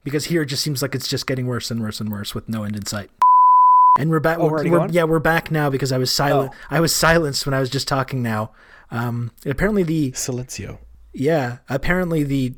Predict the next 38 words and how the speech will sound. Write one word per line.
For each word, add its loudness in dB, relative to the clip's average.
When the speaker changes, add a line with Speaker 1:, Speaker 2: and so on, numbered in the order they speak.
Speaker 1:
the -2
website -2
that -2
we -2
use -2
to -6
record -4
this -4
podcast -4
is 2
in -2
fact, -4
uh, -4
owned -2
by 0
Amazon. -2
Speaker 2:
I -4
don't 2
know 0
if -4
it's 0
owned 2
by, 2
it's, -2
I 0
don't 2
know 2
if -2
it's -6
owned 2
by 0
Amazon, -4
but -4
it's -12
hosted. -2
Speaker 1:
Hosted. 0
Speaker 3:
<laughs> -6
Yeah, 0